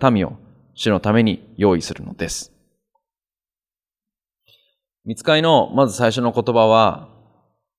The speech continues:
怖がることはないです。いつもそうですね。イエス・キリストもそうですし、その、急に主の使いとか、イエス・キリストとか、何かが起こった時、私たちはすぐ不安になります。俺は大丈夫なんだろうかって。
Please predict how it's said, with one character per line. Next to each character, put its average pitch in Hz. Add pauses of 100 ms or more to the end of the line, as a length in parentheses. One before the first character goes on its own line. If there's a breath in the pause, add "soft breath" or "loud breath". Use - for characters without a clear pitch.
(840)
怖 101
が 117
る 117
こ 104
と 92
は 85
な 92
い 95
で -
す。 - (800)
い 120
つ 175
も 156
そ 170
う 170
で 135
す -
ね。 131 (440)
イ 127
エ 120
ス・ -
キ 120
リ 107
ス -
ト 120
も 117
そ 135
う 127
で 107
す -
し、 113 (280 soft breath)
そ 101
の、 101 (120)
急 139
に - (300)
主 -
の 107
使 110
い 92
と 127
か、 101
イ 110
エ 107
ス・ -
キ 104
リ 101
ス -
ト 107
と 104
か、 104
何 117
か 101
が 92
起 90
こ 101
っ -
た 95
時、 90
私 95
た 98
ち 90
は 82
す 135
ぐ 120
不 92
安 98
に 101
な 104
り 104
ま 92
す。 - (440)
俺 98
は 98
大 110
丈 135
夫 -
な 143
ん 117
だ 107
ろ 95
う 78
か 71
っ -
て。 -